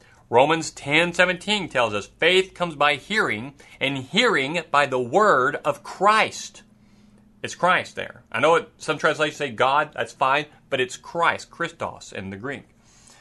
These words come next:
And that's what he's saying here in First Peter. That's what he's saying in John chapter one, verses twelve and thirteen. The belief, the conception there is receiving the message. "As many as received me,"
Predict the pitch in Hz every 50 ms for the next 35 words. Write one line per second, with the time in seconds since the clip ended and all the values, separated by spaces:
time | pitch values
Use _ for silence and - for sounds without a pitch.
0 | _ _ _ _ - - - - - 131 135 135 139 - - 151 151 160 156 156
1 | 151 147 147 131 135 147 151 156 - - 156 151 - - - 208 214 170 113 -
2 | - - - - 151 165 170 170 190 170 156 156 - 147 147 151 151 135 107 123
3 | 131 143 143 151 156 147 151 139 139 151 151 143 139 147 135 - 139 123 - -
4 | 135 151 156 151 156 151 147 151 147 147 - - - 196 214 202 131 - - _
5 | _ _ - - - - - - - - _ _ 139 135 131 131 143 165 190 214
6 | 208 190 196 151 - 143 123 - - - 226 226 226 - 147 127 110 110 104 110
7 | 123 - - 127 123 131 143 135 - - 135 120 120 - - - - - - 220
8 | 240 226 170 143 127 123 123 131 143 156 - - 175 143 147 170 196 208 - 131
9 | 110 113 110 113 143 165 170 151 123 120 127 123 120 - - - - 202 226 233
10 | 233 226 226 226 226 226 208 185 165 - 165 160 143 139 147 160 190 233 269 277
11 | 269 262 240 202 165 127 101 - - -